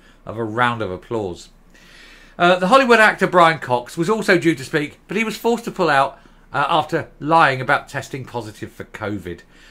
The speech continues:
And it's hard to imagine that his idea of a federal United Kingdom would be very popular among such a committed crowd of gnats. So perhaps he's had a lucky escape. Um, he never turns up to these things. He was meant to turn up with, um, Salmond and decided not to.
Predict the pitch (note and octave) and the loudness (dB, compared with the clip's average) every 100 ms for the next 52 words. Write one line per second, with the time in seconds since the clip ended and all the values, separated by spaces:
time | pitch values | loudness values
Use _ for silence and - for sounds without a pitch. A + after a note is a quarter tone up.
0 | _ - F3 F3+ A#3+ A#3 F3+ D#3+ D3 D#3 | _ -8 -6 0 0 2 0 2 0 -2
1 | C#3+ C3+ F#3 G3+ D#3+ C#3+ C3 C3 - C3+ | -6 -6 -2 2 2 2 -2 -2 -2 -2
2 | C3+ B2+ C3 A#2 - D#3+ F3 F3+ G3 F#3 | -2 -4 -4 -8 -8 -4 -2 -2 -4 -2
3 | G#3+ G#3 A3 G#3 D#3 C3 - - - A#3+ | -2 -2 -4 -2 -2 -2 -4 -20 -12 -6
4 | A#3+ - A#3+ - - A3 F3 - A3 G#3 | -4 -4 -6 -6 -10 -8 -8 -4 0 0
5 | F#3 F#3 A3 D3+ - - _ _ _ - | -2 -4 -2 -2 -4 -20 _ _ _ -8
6 | - - - D#3 - D3 C3 A#2+ - - | -6 -2 0 0 0 -2 0 0 -2 -6
7 | C3 A#2 - A2 A#2 - C#3+ A2+ - - | -4 -4 -6 -8 -8 -2 -2 -2 -10 -20
8 | - - - F3+ F#3 E3+ F#3 F#3 E3+ B2 | -20 -18 0 2 2 -2 -8 -4 -4 -6
9 | - A2+ G2 A2+ A2 A2+ - C#3 B2 B2 | -6 -6 -4 -8 -10 -10 -8 -10 -8 -6
10 | C#3 B2+ - C3+ A#2+ A#2 - B2 G#2+ B2+ | -6 -8 -8 -6 -6 -8 -10 -10 -8 -6
11 | B2 A#2 - E3+ D#3+ B2+ G#2+ A2+ A#2+ A#2+ | -6 -8 -6 -2 -2 -2 -8 -10 -10 -6
12 | B2+ A2+ G#2 A#2 - - A#2+ A#2 | -4 -6 -8 -10 -10 -10 -6 -6